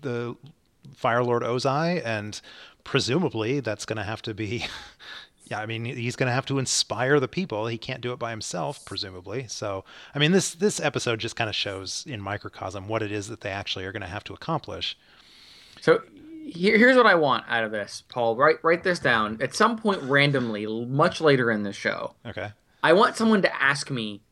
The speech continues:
Speaker 2: which episode Imprisoned was and ask me to
Speaker 1: <laughs>
Speaker 2: describe what happened. I'm just curious if I'll remember. That's all. But you have to wait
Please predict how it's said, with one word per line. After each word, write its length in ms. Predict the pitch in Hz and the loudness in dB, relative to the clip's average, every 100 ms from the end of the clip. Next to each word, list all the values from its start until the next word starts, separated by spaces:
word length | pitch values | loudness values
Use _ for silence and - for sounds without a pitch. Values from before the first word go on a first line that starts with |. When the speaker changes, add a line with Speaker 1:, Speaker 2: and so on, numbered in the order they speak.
| _ - | _ 2
Speaker 2:
which 260 | 151 170 | 4 4
episode 720 | 175 156 160 147 139 135 - _ _ _ - | 2 0 0 2 2 2 -4 _ _ _ -4
Imprisoned 500 | 135 117 139 160 165 | -4 0 0 0 0
was 420 | 170 175 208 - _ - - - - - - - | 2 4 2 -4 _ -14 -10 -8 -8 -10 -14 0
and 120 | - | 4
ask 340 | 156 151 175 156 | 6 6 6 4
me 180 | - | 2
to 40 | 196 | 2
Speaker 1:
<laughs> 60 | |
Speaker 2:
describe 360 | - - - 127 | -2 -12 -8 -4
what 140 | 135 | 0
happened. 320 | 262 - 113 - _ | 2 0 -6 -20 _
I'm 140 | 147 185 | 0 2
just 200 | 262 - | 0 2
curious 380 | - 330 294 196 | 2 4 2 2
if 120 | 208 | -2
I'll 120 | 160 - | -2 -6
remember. 280 | 139 131 117 | -8 -10 -8
That's 220 | 120 135 - | -4 -4 -4
all. 140 | 127 | -6
But 140 | 131 156 | -2 2
you 40 | |
have 200 | 185 220 | 2 2
to 80 | |
wait 80 | 233 | -2